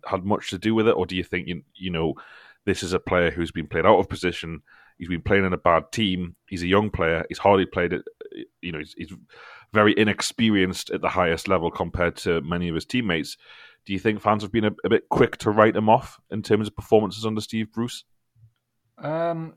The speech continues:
Speaker 2: it's, it's an absolute conundrum, isn't it? 'Cause I, I still can't explain it. I have no idea why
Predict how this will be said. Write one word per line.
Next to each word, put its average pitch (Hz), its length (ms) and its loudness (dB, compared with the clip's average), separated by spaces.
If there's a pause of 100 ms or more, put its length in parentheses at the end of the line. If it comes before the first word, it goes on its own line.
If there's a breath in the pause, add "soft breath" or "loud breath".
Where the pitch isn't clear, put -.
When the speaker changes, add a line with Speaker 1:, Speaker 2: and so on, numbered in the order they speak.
(140)
Speaker 2:
it's, 139 180 -10
it's 147 260 -10
an 151 120 -4
absolute 190 400 -6
conundrum, 175 420 -2
isn't 214 160 -2
it? 123 180 -2
'Cause 123 140 -6
I, 147 440 0
I 156 40 0
still 147 300 0
can't 123 260 2
explain 117 380 0
it. 185 180 -2
I 123 140 -2
have 120 100 -2
no 131 260 0
idea 131 440 -2
why 117 540 -2